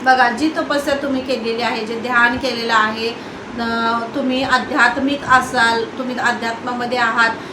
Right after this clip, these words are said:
किंवा तुम्ही तुमच्या कर्मामध्ये देव, तुम्ही जे काही करताय त्यामध्ये तुम्ही जी काही सेवा असेल, भक्ती असेल, तुमच्याप्रमाणे जे तुम्ही काही करताय त्यामध्ये तुम्हाला, अ, जी तपस्या तुम्ही केलेली आहे ते सप-, तपस्येचं फळ जे आहे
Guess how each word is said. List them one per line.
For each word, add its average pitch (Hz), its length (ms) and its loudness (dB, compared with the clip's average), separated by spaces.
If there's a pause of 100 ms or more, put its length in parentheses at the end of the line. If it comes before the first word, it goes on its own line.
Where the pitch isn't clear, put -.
(180)
किंवा 269 200 4
तुम्ही 269 360 -2
तुमच्या 262 300 0
कर्मामध्ये 254 840 2
देव, 240 200 -4
तुम्ही 302 460 -4
जे 285 220 4
काही 349 240 4
करताय 262 380 -2
त्यामध्ये 254 460 0
तुम्ही 285 460 0 (380)
जी 359 80 -2
काही 277 220 2
सेवा 254 340 2
असेल, 254 420 2
भक्ती 269 360 -4
असेल, 254 420 0
तुमच्याप्रमाणे 254 1000 2
जे 240 260 -4
तुम्ही 262 220 -4
काही 254 160 2
करताय 226 400 -2 (420)
त्यामध्ये 294 380 2
तुम्हाला, 269 580 2 (520)
अ, 254 420 6 (880)
जी 392 200 0
तपस्या 311 420 4
तुम्ही 302 340 -2
केलेली 247 320 0
आहे 226 120 -4
ते 294 80 -2
सप-, - 360 -4
तपस्येचं 285 600 0
फळ 320 540 4
जे 320 200 2
आहे 247 420 4